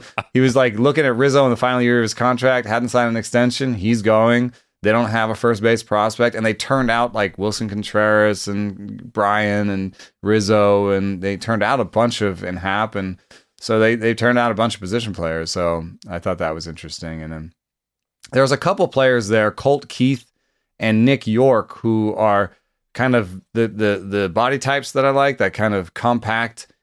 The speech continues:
Speaker 2: uh, baseball player, um, with whippy hands and the ability to make contact. And they're both trying to do the same thing, which is take that ability to make contact and then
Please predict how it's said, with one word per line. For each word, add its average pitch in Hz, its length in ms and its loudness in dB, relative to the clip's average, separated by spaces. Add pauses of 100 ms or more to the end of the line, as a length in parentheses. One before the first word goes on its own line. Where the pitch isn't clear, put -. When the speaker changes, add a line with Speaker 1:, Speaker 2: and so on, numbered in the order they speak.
(140)
Speaker 2:
uh, 98 160 0
baseball 113 540 0
player, 123 480 2 (320)
um, 98 520 0
with 113 440 0
whippy 117 340 0
hands 113 400 -2
and 110 240 0
the 110 40 0
ability 107 280 0
to 101 40 -4
make 98 180 -4
contact. 123 540 0 (140)
And 117 120 2
they're 123 80 4
both 151 260 2
trying 135 200 2
to 107 40 -2
do 123 100 0
the 117 80 0
same 117 280 0
thing, 117 340 0
which 110 240 -2
is 104 400 2 (400)
take 156 340 -2
that 120 240 0
ability 117 340 0
to 107 80 -2
make 104 180 -4
contact 110 760 -2 (380)
and 107 240 0
then 110 480 0